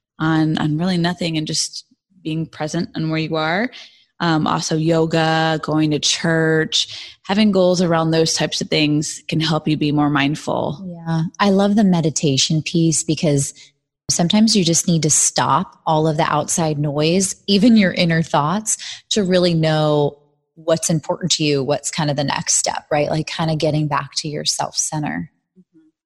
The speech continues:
Speaker 2: I need to do some yoga classes too. You need to get me into your yoga classes.
Speaker 1: <sighs> I know. I'm actually,
Speaker 2: <laughs>
Speaker 1: so I signed up for yoga. That was one of my goals last year. Sign up for yoga, joined a yoga studio. I was really good. I would go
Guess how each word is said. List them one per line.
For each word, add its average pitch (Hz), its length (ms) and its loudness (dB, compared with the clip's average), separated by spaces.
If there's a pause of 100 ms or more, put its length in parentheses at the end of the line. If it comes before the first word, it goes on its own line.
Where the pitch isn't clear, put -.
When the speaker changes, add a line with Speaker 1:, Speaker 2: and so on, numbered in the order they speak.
(120)
Speaker 2:
I 185 80 -2
need 190 160 2
to 165 60 -2
do 147 180 -2
some 143 240 -2
yoga 139 260 -8
classes - 460 -6
too. - 140 -2
You 156 120 0
need 160 200 -2
to 151 40 -14
get 151 200 -8
me 156 360 -6
into 151 240 -20
your 151 140 -18
yoga 156 300 -18
classes. 160 680 -2
Speaker 1:
<sighs> - 40 -20
I 165 140 0
know. 151 360 0
I'm 196 160 2
actually, 208 480 0 (180)
Speaker 2:
<laughs> - 160 -20
Speaker 1:
so 185 140 -2
I 185 60 4
signed 202 200 2
up 214 80 2
for 240 100 0
yoga. 185 300 4
That 175 140 4
was 175 100 2
one 175 80 4
of 175 60 2
my 175 100 4
goals 170 220 2
last 175 240 0
year. 165 180 0
Sign 165 180 0
up 180 120 0
for 196 80 0
yoga, 170 280 2
joined 165 260 2
a 175 40 2
yoga 170 240 2
studio. 160 580 0 (540)
I 196 120 4
was 170 200 2
really 180 260 4
good. 175 140 2
I 170 100 4
would 185 160 0
go 165 240 2